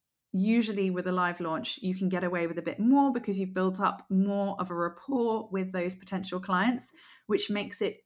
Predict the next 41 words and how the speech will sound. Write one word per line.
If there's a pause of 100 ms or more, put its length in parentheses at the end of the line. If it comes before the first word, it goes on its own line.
easier
for
you
to
make
those
sales.
So (320)
it's
quite
easy
to
have
a
kind
of
subpar
offer (360)
under
your
wing
for
quite
a
while
and
not
recognize (400)
that
actually (380)
it
could
be
doing
so
much
better
for
you, (420)
um,
because